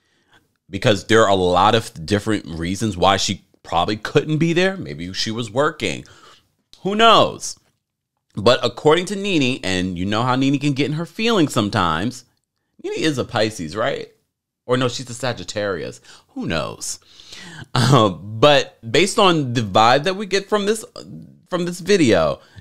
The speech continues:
Nene wasn't happy about it. Nene was not happy about it. The other thing that Nene wasn't happy w-, <laughs> about was that all the housewives did reach out to her, but she said that at the beginning,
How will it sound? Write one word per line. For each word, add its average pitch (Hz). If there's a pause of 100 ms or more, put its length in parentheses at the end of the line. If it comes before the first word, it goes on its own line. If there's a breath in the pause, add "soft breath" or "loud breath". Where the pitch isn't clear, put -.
Nene 120
wasn't 117
happy 104
about 71
it. - (960)
Nene 107
was 98
not 92
happy 123
about 87
it. 78
The 110
other 196
thing 147
that 107
Nene 117
wasn't 98
happy 147
w-, 104
<laughs> -
about 98 (220 loud breath)
was 117
that 113
all 139
the 220
housewives 156
did 120
reach 143
out 117
to 123
her, 110 (540 loud breath)
but 120
she 156
said 151
that 147
at 123
the 131
beginning, 131